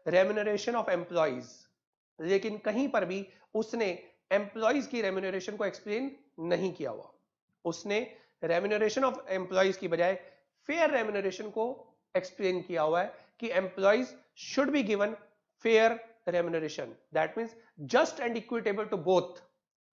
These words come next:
employer and employee। तो एक तो इस पॉइंट के अंदर आप लोग remuneration of employees की बजाय लिखोगे फेयर रेम्युनरेशन। नंबर टू, जहां पर मुझे थोड़ी गलती लगती है,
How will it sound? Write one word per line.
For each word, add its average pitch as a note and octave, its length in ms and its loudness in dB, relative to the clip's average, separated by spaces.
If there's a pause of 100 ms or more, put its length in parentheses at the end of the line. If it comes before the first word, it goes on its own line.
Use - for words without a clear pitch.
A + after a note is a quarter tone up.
employer F3 500 2 (360)
and F3 100 2
employee। E3 420 0 (380)
तो - 200 -8
एक C4 220 -2
तो - 200 -6
इस - 220 -4
पॉइंट G3+ 260 0
के G3 60 -4
अंदर F#3 160 2
आप F3 200 2
लोग G3 220 -2 (260)
remuneration G3 640 0
of B3+ 100 -2
employees F#3 360 0
की F#3 120 -4
बजाय D#3+ 440 0 (160)
लिखोगे G3 440 2 (320)
फेयर B3 600 2
रेम्युनरेशन। D#3+ 640 -2 (1000)
नंबर F3 240 0
टू, A3+ 380 -2 (240)
जहां F#3+ 260 4
पर A3 120 0
मुझे G#3+ 200 0
थोड़ी G3 200 0
गलती F#3 300 2
लगती G#3 320 -2
है, G3 320 0